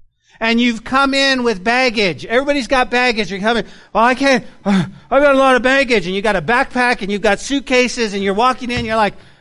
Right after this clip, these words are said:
"I can't give my life. I got too much baggage." And the Lord says, "Come on in." "Well, no, no, no, no, no.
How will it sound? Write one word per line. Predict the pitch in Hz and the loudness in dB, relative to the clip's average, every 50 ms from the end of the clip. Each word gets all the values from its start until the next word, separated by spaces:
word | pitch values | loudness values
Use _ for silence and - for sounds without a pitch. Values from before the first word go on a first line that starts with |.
| _ _ _ _ - | _ _ _ _ -4
"I | 214 277 | -4 -2
can't | 269 311 330 320 320 | 0 0 -2 0 0
give | 285 254 | -2 0
my | 254 247 233 | 2 2 2
life. | 226 226 226 226 | 2 2 0 0
I | 233 | 0
got | 226 269 269 269 | -2 -2 -4 -2
too | 277 277 | -2 -4
much | 269 262 226 220 185 | -2 -4 -6 -6 -4
baggage." | 214 240 262 285 285 247 220 190 160 | -2 0 0 0 0 -2 -4 -6 -6
And | 180 170 | -8 -6
the | 175 | -6
Lord | 180 185 | -8 -8
says, | - - 185 160 - | -8 -10 -12 -12 -10
"Come | - 202 208 | -10 -10 -8
on | 220 220 220 | -8 -8 -8
in." | 254 277 - - _ _ _ _ _ _ _ _ _ _ _ _ _ _ _ _ _ _ _ _ _ _ _ _ _ _ _ _ _ _ _ _ _ _ - | -10 -12 -14 -16 _ _ _ _ _ _ _ _ _ _ _ _ _ _ _ _ _ _ _ _ _ _ _ _ _ _ _ _ _ _ _ _ _ _ -2
"Well, | - 294 | 0 2
no, | 339 370 381 | 4 4 4
no, | 381 381 | 4 4
no, | 370 370 370 | 4 4 4
no, | 370 370 370 | 6 4 4
no. | 370 381 370 320 214 | 6 6 4 4 2